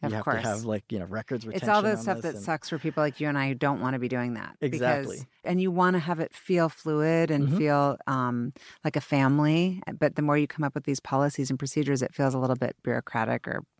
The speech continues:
Speaker 2: Mm-hmm.
Speaker 1: just not natural, but it's necessary for sure to protect the company. Um,
Speaker 2: So that's,
Speaker 1: Yeah.
Speaker 2: that's why I think it's taken as long as it has for us to scale up.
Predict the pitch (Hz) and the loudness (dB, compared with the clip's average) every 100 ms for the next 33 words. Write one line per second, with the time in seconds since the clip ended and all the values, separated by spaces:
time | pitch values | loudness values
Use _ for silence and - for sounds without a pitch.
0 | _ - - 117 127 165 160 147 - _ | _ -20 -8 -4 -2 -2 -4 -4 -10 _
1 | _ - 127 - 117 139 170 170 156 135 | _ -4 -4 -4 -8 -6 0 0 2 0
2 | 139 - 143 - 196 - - 117 139 135 | 0 -2 -4 -4 -6 -6 -6 -8 -8 -4
3 | 170 160 - - 143 135 139 - 127 135 | 0 0 -2 -8 -8 -6 -6 -6 -4 -4
4 | 120 120 113 - - - - _ 165 156 | -2 -2 -4 -6 -12 -20 -20 _ 2 2
5 | 147 147 143 - _ _ _ 117 113 127 | 2 -2 -8 -12 _ _ _ -4 -2 -2
6 | 160 - - 165 - - 185 160 139 127 | -2 -4 -6 -2 -2 -2 4 4 4 -2
7 | 131 113 104 - 131 127 120 107 110 113 | -6 -8 -10 -4 -2 2 0 2 2 2
8 | 113 107 113 104 107 107 - 107 98 - | 2 0 -4 -2 -2 -2 -2 -4 -4 -6
9 | - - 107 117 131 | -8 -4 -2 0 0